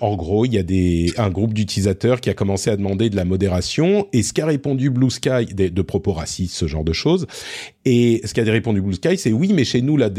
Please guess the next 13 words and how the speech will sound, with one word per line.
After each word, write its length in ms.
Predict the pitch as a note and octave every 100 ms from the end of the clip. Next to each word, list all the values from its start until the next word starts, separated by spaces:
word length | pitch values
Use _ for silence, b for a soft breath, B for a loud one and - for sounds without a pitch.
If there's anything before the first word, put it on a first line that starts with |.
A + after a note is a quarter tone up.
| G#2
la, 260 | A2 G2+ F#2+
la 180 | G#2+
modération 520 | G#2 A2 A#2+ A2+ - C3+
se 120 | C3+
fera 460 | - B2 A#2+ A2+ -
par 160 | D#3
instance, 480 | D3 C3+ - C#3+ C#3
parce 140 | - -
que 100 | A2
chaque 220 | B2 B2+
instance 360 | A#2+ - B2+
pourra 220 | - G2+ G2
dé-, 220 | G#2 G#2+